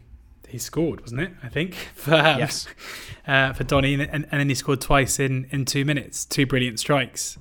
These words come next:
Speaker 1: Um, yeah, I mean, I, I think Doncaster are one of those sides, in my view, who I just can't really pick them or how, what they're gonna do week, week on week. They're capable of a two out of ten performance. They're capable of looking very good as they were here. Interesting scenes after the game with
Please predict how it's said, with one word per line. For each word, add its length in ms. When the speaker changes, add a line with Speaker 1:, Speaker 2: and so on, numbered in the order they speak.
Speaker 1:
Um, 560
yeah, 240
I 80
mean, 300
I, 180
I 100
think 220
Doncaster 500
are 40
one 120
of 60
those 160
sides, 340
in 80
my 160
view, 200
who 180
I 80
just 240
can't 200
really 140
pick 220
them 240
or 80
how, 160
what 220
they're 80
gonna 140
do 260
week, 260
week 220
on 100
week. 280
They're 100
capable 420
of 120
a 60
two 120
out 80
of 60
ten 160
performance. 400
They're 80
capable 320
of 60
looking 200
very 200
good 160
as 80
they 100
were 180
here. 260
Interesting 360
scenes 320
after 220
the 100
game 500
with 400